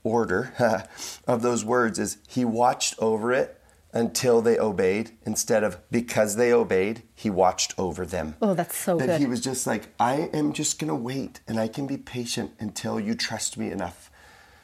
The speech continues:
Speaker 2: And it's
Speaker 1: to
Speaker 2: okay if you don't do it right the first
Speaker 1: Right,
Speaker 2: time. If it
Speaker 1: right.
Speaker 2: takes two or three or four times, I will still watch over you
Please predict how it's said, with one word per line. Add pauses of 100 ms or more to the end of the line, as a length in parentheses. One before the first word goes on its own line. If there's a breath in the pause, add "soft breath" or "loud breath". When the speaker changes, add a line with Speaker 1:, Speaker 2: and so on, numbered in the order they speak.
Speaker 2:
And
it's
Speaker 1:
to
Speaker 2:
okay
if
you
don't
do
it
right
the
first
Speaker 1:
Right,
Speaker 2:
time.
If
it
Speaker 1:
right.
Speaker 2:
takes
two
or
three
or
four
times, (380 loud breath)
I
will
still
watch (120)
over
you